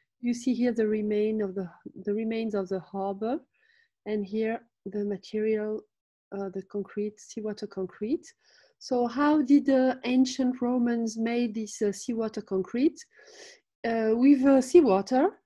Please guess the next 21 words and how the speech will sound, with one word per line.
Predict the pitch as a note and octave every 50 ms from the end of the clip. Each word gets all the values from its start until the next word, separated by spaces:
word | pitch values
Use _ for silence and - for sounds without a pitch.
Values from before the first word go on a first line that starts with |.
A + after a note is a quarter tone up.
| _ _ _ _ _ _ _ _ -
and | - A3 A3 G#3+
lime, | G3+ F#3 F3+ F#3 G3 A3 B3+ C#4 C#4 D4+ F4 F4 E4 - - - - -
uh, | A3 A3 G#3+ A3
mixed | A3+ B3+ C#4 C4+ - -
to | - A3+
make | G#3+ G#3+ G#3 -
a | F#3
paste, | - - G#3 G#3 G#3 G#3+ A#3 C#4 E4+ - - - - - E4+ E4 E4+ E4 - - _ - - _ -
mixed | A#3 A#3 B3+ C4 B3+ - - - -
with, | B3 A#3 A3+ G#3+ G#3+
uh, | A3 A3 G#3+ G#3+ G#3 G#3 G3+ G#3
dry | G3+ F#3 G#3 G#3+ A3 A3 A3 A3+ A3+ G#3
volcanic | G3+ G3+ G3+ G3 G3 G#3 G3 G3 G3 G3 - -
ash, | F#3+ F#3+ A3+ C#4+ C#4+ - - - - _ _ _ _ -
as | F#3 F3 -
here, | - F#3 G3 G3+ A3+ C4+ F#4 - - _ _ _ _ _ _ _ _ - G3+
uh, | G3+ G3+
beach | G3+ C4+ C#4+ C#4 - -
sand, | - - - G#3+ G3+ G3+ A3 C4 D4 C#4+ - - -
and | A#3+ A#3+ B3
then, | A#3 B3+ B3 B3+ C4 C4+ C4+ C#4